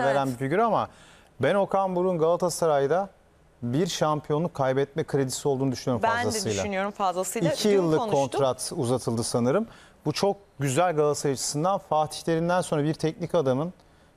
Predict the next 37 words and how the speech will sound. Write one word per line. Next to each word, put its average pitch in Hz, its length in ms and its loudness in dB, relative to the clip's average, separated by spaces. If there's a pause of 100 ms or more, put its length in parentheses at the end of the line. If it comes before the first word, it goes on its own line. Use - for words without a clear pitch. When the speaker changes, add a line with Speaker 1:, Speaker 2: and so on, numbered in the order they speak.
(120)
Speaker 2:
birkaç 135 520 0
yıl 151 100 0
Galatasaray'ı 143 360 2
çalıştırması 139 600 -2
gerek. 113 220 0
Zaten 143 480 0
Galatasaray'daki 147 600 0
temel 156 260 0
sıkıntı 143 540 -4 (440)
bu 147 200 0 (160)
Fatih 135 240 0
Terim 151 200 0
eleştirisi - 440 -2
gibi 147 120 0
algılanmasın. 143 600 0
Fatih 135 240 -2
Terim 156 140 -2
Türk - 160 -16
futbolunun 151 360 0
bir 143 100 2
numarası 139 460 2
ama 170 220 0 (420)
Galatasaray 147 500 0
yirmi 147 200 0
beş 185 120 0
seneyi 156 280 -2
çok - 240 -4
Fatih 147 280 0
Terim 165 180 0
endeksi 127 400 0
yaşadı. 107 280 -2
Yani 104 140 0
Fatih 127 320 -2
Terim 151 320 0
varken 147 360 0
başarı 113 340 0
vardı. 117 300 0